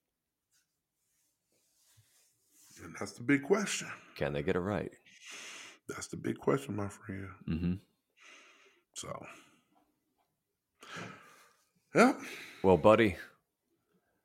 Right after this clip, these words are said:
Speaker 2: it's been a good
Speaker 1: It,
Speaker 2: season.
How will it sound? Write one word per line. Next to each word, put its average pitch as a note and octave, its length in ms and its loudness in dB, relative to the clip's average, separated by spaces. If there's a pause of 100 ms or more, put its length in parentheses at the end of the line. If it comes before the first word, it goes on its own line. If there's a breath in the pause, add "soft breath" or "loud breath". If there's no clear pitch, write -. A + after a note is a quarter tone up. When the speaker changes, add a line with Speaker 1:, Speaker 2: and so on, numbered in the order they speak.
(1600)
Speaker 2:
it's - 100 -2
been G#3+ 160 6
a C#4 40 10
good C#4 140 10
Speaker 1:
It, D3 80 12
Speaker 2:
season. E3 380 4